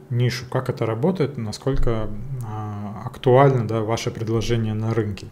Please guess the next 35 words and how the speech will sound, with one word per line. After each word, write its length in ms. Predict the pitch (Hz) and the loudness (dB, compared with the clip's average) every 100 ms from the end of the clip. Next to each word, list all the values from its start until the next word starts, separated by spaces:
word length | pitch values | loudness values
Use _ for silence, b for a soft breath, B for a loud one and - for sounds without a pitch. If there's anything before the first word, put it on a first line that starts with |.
| - | -2
Но 140 | 139 | 0
когда 300 | 147 135 143 | 2 4 4
вы 160 | 120 127 | 6 2
подходите 560 | 123 - 123 120 - | 0 0 2 2 0
к 560 | 107 - - 110 107 107 | -6 -6 -2 0 2 0
решению 380 | 107 - 127 113 | -4 0 2 2
вопроса 400 | 110 - 120 - | 0 0 0 -2
о 40 | |
создании 440 | 104 113 107 120 110 | -4 -2 2 2 0
какого-то 500 | - 113 107 104 95 - | -2 -2 0 -4 -8 -4
большого, 520 | 113 104 - 160 151 | -4 0 4 6 6
там, 200 | 113 101 | 2 -4
крупного 480 | - 120 117 104 104 | -4 -4 -2 -4 -4
интернет-магазина, 840 | 101 123 98 107 104 98 113 110 | -4 -2 -2 -4 -4 -4 -2 -4
большого 440 | 101 101 123 110 | -4 -4 -2 -2
сайта, 420 | 104 - 113 107 | -2 -2 -2 -4
то 240 | - 113 101 B B B B - | -8 -10 -10 B B B B -2
Tilda, 240 | 151 127 | 0 2
конечно 400 | - 117 123 117 | 2 2 0 0
же, 80 | 98 | -4
здесь 320 | 95 110 - | -2 -4 -4
не 60 | 107 | -6
подходит, 480 | - - 107 95 - - - - | -8 -6 -6 -6 -12 -20 -20 -12
а, 180 | 117 104 | -10 -10
в 40 | |
связи 500 | - - 117 113 147 | -10 -8 -4 -2 -2
с 200 | 143 - | -4 -6
массой 640 | 127 107 117 123 - 104 110 | -6 -6 -4 -2 -4 -6 -8
своих 420 | - 107 113 113 | -10 -4 -4 -2
ограничений. 640 | 107 104 104 - 104 92 92 - - | -4 -2 0 0 -2 -6 -8 -12 -10
Для 220 | 107 127 | 2 4
этого 440 | 185 190 180 180 - - | 4 4 0 0 -6 -10
удобно 500 | 117 107 143 156 135 | -6 6 6 6 0
использовать 520 | 107 - 131 107 104 | -4 0 2 4 2
Joomla. 460 | 98 127 180 175 165 | 0 4 6 6 2